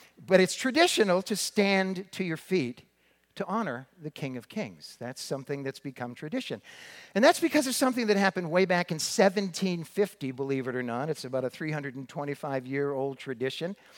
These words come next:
wh-, uh, when King George the Second was the King of England.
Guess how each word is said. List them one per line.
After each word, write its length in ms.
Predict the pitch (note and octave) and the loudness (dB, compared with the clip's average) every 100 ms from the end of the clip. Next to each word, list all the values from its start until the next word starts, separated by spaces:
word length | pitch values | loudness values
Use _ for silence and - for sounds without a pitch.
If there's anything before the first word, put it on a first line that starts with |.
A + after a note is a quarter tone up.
| - - - - | -20 -20 -12 -4
wh-, 160 | F3+ | 2
uh, 80 | D#3+ | 4
when 200 | D#3+ F3+ | 2 0
King 200 | G#3+ A3 | 0 0
George 360 | F#3+ F#3+ E3 E3+ | 0 0 -2 -6
the 80 | |
Second 500 | D#3+ G#3+ F#3 - C3 | -2 0 0 -2 -8
was 220 | B2+ C3 D3+ | -8 -10 -12
the 60 | |
King 420 | - D3+ C#3 C#3 A#2 | -10 -8 -8 -8 -8
of 140 | B2+ | -6
England. 440 | C#3+ C#3+ C3 F#2+ | -6 -6 -8 -12